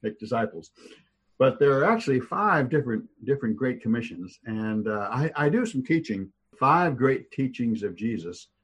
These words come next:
and the great celebration. And, um, the first great teaching is what I call the great invitation.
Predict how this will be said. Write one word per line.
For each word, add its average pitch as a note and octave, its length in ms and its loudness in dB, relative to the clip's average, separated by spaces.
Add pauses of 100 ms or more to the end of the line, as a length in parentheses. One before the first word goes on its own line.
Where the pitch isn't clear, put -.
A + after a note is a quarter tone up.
(220)
and G#2+ 180 -4
the G2+ 40 -8
great A#2 300 -2
celebration. G2+ 680 -4 (180)
And, G#2 460 -6
um, G2 320 -4 (480)
the A2 100 -6
first G3+ 320 6
great C#3+ 240 6
teaching C3 500 0
is A2 300 -2
what B2 100 4
I B2 60 2
call A#2 240 2
the G#2+ 100 0
great B2 300 2
invitation. G#2+ 720 0